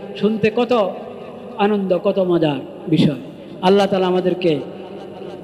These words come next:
উপভোগ করার তৌফিক দান করুন।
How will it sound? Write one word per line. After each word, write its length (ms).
উপভোগ 400
করার 260
তৌফিক 300
দান 160
করুন। 260